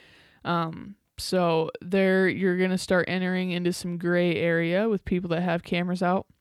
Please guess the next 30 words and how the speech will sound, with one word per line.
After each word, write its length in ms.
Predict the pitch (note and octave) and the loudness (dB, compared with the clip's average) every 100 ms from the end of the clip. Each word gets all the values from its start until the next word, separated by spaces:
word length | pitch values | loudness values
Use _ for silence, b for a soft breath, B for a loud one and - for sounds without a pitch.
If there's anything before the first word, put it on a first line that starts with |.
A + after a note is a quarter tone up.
| _ _ _ _ _ _ _ - | _ _ _ _ _ _ _ -20
It 60 | - | -10
says, 480 | - G3 F3+ F3 - B B B B - | 0 4 4 2 -4 B B B B -6
um, 260 | F#3 F3+ E3+ - | -2 -2 -2 0
any 300 | G#3+ B3 C4+ | 2 4 2
photograph 580 | A#3 A3+ G#3 G#3 G3+ G3+ | 4 4 6 4 4 4
or 60 | |
its 140 | F#3 - | 0 2
data 280 | F#3 F3+ | 4 4
captured 440 | F#3 F#3+ F3+ - F#3 | 2 2 2 2 2
by 120 | F3+ | 2
a 40 | |
trail 220 | F3 G3 G#3 | 2 0 0
camera 280 | A3 G3 | 0 -2
after 300 | - F#3 F#3+ | -2 -2 -2
June 340 | F#3 F#3+ F#3 F3+ | -2 0 0 0
one, 300 | G3 G3+ G3 | 0 0 -2
twenty 260 | - F#3 | -2 -2
twenty-two, 640 | F3+ F#3 F3 E3+ - G#3 G3+ | -2 -4 -4 -4 0 2 2
and 160 | F3 F3+ | 2 -2
used 180 | F#3 | -2
for 100 | - | 0
the 120 | E3+ - | 0 0
aid 380 | F3 F#3 F#3 F#3 b b b b b - | 2 4 4 0 b b b b b -4
or 120 | F#3+ | 0
the 100 | E3+ | 0
take 320 | E3 A#3 A#3+ - | 2 4 4 4
or 180 | G3+ | 2
aiding 380 | - G3 G#3 G#3 | 4 4 4 2
in 140 | F3+ F#3 | 0 2
wa-, 180 | F3+ | 0